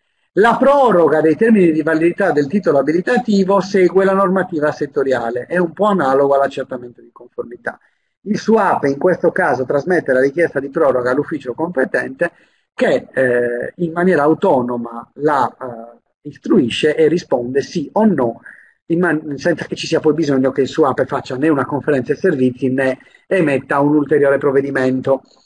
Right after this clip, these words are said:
Ancora sulle manifestazioni o eventi sportivi o culturali di pubblico spettacolo transitano per il suape solo se sono connessi ad un'attività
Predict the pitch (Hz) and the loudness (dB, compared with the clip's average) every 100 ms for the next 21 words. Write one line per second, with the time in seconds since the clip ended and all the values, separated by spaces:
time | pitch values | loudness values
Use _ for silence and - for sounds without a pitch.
0 | _ - - _ _ _ 170 170 165 202 | _ -20 -20 _ _ _ 0 2 4 2
1 | 165 165 160 165 165 170 165 160 214 190 | 0 2 2 4 2 2 0 0 2 4
2 | 160 160 175 165 - 170 208 175 - 156 | 4 4 2 0 0 0 4 2 4 0
3 | 151 170 160 151 175 170 165 156 - 147 | 2 2 2 0 -2 -6 -2 -2 0 -2
4 | 170 160 147 135 147 147 139 143 135 127 | -2 -2 2 2 2 -2 -4 -8 -6 -2
5 | 143 - 156 147 127 - 196 156 - - | -4 0 0 2 -2 0 2 2 0 -6
6 | 156 139 - 165 156 170 156 - - 127 | -4 -4 0 0 -2 -6 -8 -10 -4 -2
7 | 127 131 - 131 - 147 | -2 -6 -10 -16 -6 -4